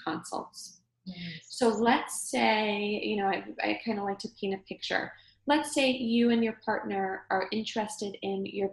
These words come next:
Speaker 1: you're expecting, and you're interested in taking a childbirth sort of course, but you're, you know, you feel, everybody's different. You feel like a four-hour course is too much for you, and you sort of have a plan in mind where you would like to discuss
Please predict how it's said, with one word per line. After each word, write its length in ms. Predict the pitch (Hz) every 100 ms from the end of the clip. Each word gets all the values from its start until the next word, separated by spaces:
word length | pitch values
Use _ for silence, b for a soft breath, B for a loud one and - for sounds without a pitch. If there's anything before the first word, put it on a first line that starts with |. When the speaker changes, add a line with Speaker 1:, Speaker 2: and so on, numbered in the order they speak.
| -
Speaker 1:
you're 180 | 190
expecting, 680 | 190 - 196 190 - 170 175 _ b b
and 100 | 220
you're 100 | 196
interested 640 | 208 214 - 202 - 196 -
in 160 | 190 190
taking 460 | - 190 - 190
a 460 | 190 190 185 180 180 _ _ -
childbirth 680 | - 233 214 214 202 190 185 -
sort 280 | - - 190 190
of 100 | -
course, 520 | - 196 277 - - b b _ -
but 220 | 208 208
you're, 360 | 202 190 180 - -
you 160 | 208
know, 140 | 196 180
you 160 | 202
feel, 220 | 214 - -
everybody's 420 | - 269 415 381
different. 300 | 349 311 175 - -
You 80 | 214
feel 260 | 247 233
like 220 | 233 202 202 - -
a 220 | 196 190 190 -
four-hour 560 | 220 214 202 190 190 -
course 380 | 190 175 - -
is 120 | 196
too 180 | - 208
much 280 | 185 175 -
for 80 | 240
you, 380 | 240 277 302 311 - - -
and 100 | 202 202
you 60 |
sort 300 | 190 202 190
of 80 | 196
have 180 | 196 190
a 40 |
plan 380 | 190 - 190 185
in 140 | 202 214
mind 340 | 214 226 233
where 100 | 208
you 120 | 202
would 100 | 190
like 160 | 185 180
to 120 | -
discuss 680 | 185 - - - - - -